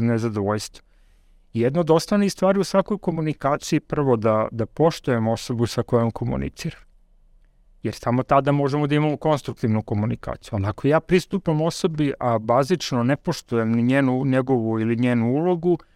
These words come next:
onda u suštini ja ću lako da se iznerviram, da sručim svoje nezadovoljstvo prema toj osobi i onda tu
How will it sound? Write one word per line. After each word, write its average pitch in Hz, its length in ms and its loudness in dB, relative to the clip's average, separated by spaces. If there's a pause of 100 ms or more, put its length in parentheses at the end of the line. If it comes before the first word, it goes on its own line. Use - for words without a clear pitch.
(360)
onda 135 300 2
u 139 80 0
suštini 139 760 0 (260)
ja 123 200 4
ću 135 200 -4
lako 135 380 2
da 113 140 2
se - 220 -4
iznerviram, 127 760 0
da 113 100 2
sručim 120 580 -2
svoje 117 300 0
nezadovoljstvo 113 800 0
prema 107 240 -2
toj 107 260 -2
osobi 147 340 -2
i 143 40 4
onda 147 220 2
tu 156 360 0